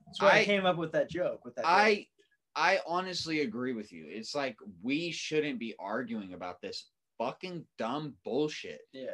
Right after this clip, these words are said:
Speaker 2: But it's also, like, your point of attack is
Speaker 1: Mm-hmm.
Speaker 2: to try and get a fucking child's potato to change their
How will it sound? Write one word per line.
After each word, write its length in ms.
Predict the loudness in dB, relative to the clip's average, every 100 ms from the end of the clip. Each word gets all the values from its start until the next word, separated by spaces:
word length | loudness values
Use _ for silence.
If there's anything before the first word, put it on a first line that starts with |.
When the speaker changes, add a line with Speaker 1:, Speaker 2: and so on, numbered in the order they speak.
| -8
Speaker 2:
But 120 | -2 0
it's 180 | 0
also, 420 | 0 0 -2 -2 -2
like, 320 | -4 -6 -10 _ _ _ _ _ _ _ _ _
your 420 | -8 -2 0 0
point 520 | -2 -8 -8 -8 -10
of 140 | -14 -14
attack 600 | -16 -12 -8 -8 -8 -14 _ _ _ _ _ _ _ _ _ _
is 320 | -6 -4 -4 -6
Speaker 1:
Mm-hmm. 20 |
Speaker 2:
to 80 | -10
try 360 | -10 -8 -6
and 160 | -6 -6
get 300 | -4 -4 -6 _ _ _ _ -12
a 140 | -12 -8
fucking 400 | -8 -8 -6 -8
child's 760 | -8 -10 -6 -4 -2 -4 -6 -16
potato 720 | -16 -16 -14 -10 -8 -8 -10 _ _ _ _ _ _
to 140 | -6 -6
change 840 | -6 -8 -4 -4 -4 -6 -10 -14 _ _ _ _ _ _ -4
their 220 | -2 -2